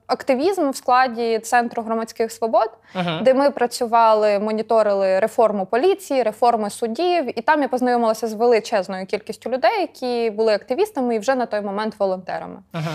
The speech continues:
Speaker 1: І от одна із них мені така каже: «Слухай, у мене для тебе класна пропозиція, от нам потрібні волонтери у військовий шпиталь
Speaker 2: Мгм.
Speaker 1: київський». Я подумала: «Ну, чого б, власне, і ні? Е,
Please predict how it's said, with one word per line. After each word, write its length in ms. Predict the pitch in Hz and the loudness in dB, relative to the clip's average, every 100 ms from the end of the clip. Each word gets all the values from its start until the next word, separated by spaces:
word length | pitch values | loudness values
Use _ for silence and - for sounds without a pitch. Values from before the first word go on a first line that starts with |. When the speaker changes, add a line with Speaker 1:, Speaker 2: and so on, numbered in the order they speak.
| 156 | -2
Speaker 1:
І 80 | 262 | 0
от 100 | 262 | 2
одна 240 | 302 330 | 2 2
із 120 | 330 311 | 2 2
них 220 | 381 403 | -2 0
мені 160 | 302 | -4
така 220 | 294 269 277 | -2 -2 2
каже: 280 | 254 254 | 2 2
«Слухай, 320 | 262 311 294 226 | 2 2 2 2
у 40 | |
мене 240 | 233 320 | 2 0
для 100 | 294 | -2
тебе 260 | 294 277 262 | 0 0 0
класна 320 | 262 269 285 | 0 0 0
пропозиція, 600 | 269 277 294 330 - 311 | -6 -4 -2 0 0 2
от 100 | 247 | 0
нам 180 | 262 208 | 2 2
потрібні 400 | 294 262 269 254 | 0 -2 -2 -2
волонтери 460 | 247 247 262 381 415 | 0 0 2 0 0
у 40 | |
військовий 460 | 277 277 - 269 247 | -2 -4 2 2 2
шпиталь 380 | - - 180 170 - _ _ _ | -2 -6 -2 -2 -4 _ _ _
Speaker 2:
Мгм. 120 | 185 | -2
Speaker 1:
київський». 420 | 196 180 - - 202 _ _ _ _ _ _ _ _ | 0 -2 -6 -16 -18 _ _ _ _ _ _ _ _
Я 180 | 220 240 | 2 4
подумала: 480 | 233 277 320 311 294 | 4 2 4 4 4
«Ну, 180 | 262 226 | 4 2
чого 480 | - 240 208 254 | -2 -8 0 2
б, 80 | 392 - | 2 -2
власне, 440 | 311 330 349 311 302 | 2 4 4 0 0
і 40 | 262 | 2
ні? 560 | 247 208 202 185 175 180 | 2 2 0 -4 -8 -6
Е, 240 | 180 180 | -2 -2